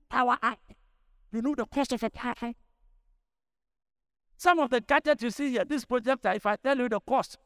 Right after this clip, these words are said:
you'll run away. We went to Singapore all the way to buy this projector. When it gets spoiled, the same company service it.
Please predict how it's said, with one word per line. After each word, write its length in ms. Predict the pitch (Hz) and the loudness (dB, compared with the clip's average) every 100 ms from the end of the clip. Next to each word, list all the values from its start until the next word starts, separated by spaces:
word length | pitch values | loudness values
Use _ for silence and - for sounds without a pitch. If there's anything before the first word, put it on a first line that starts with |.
| _ | _
you'll 180 | 208 233 | -4 0
run 180 | 220 247 | 0 0
away. 300 | 214 226 220 _ _ _ | 0 -2 -6 _ _ _
We 100 | 240 | -4
went 340 | 240 226 311 - | -4 2 0 0
to 100 | 214 | -6
Singapore 500 | - 320 285 247 185 | -4 -2 0 0 0
all 160 | 190 254 | 0 0
the 100 | 208 | 0
way 120 | 226 | -4
to 140 | - | -4
buy 200 | 202 233 | 0 0
this 180 | 220 214 | 0 -4
projector. 460 | - 175 185 - 139 _ _ _ _ _ _ _ _ _ _ _ | -6 0 0 -2 -10 _ _ _ _ _ _ _ _ _ _ _
When 160 | 214 | -2
it 80 | 220 | 0
gets 180 | 302 302 | 0 0
spoiled, 300 | - 269 180 - _ - | 2 2 2 -4 _ -10
the 80 | |
same 260 | 196 294 311 | -2 0 2
company 380 | 240 277 247 185 | 0 0 0 -2
service 400 | - 240 233 | 0 0 0
it. 100 | - | -4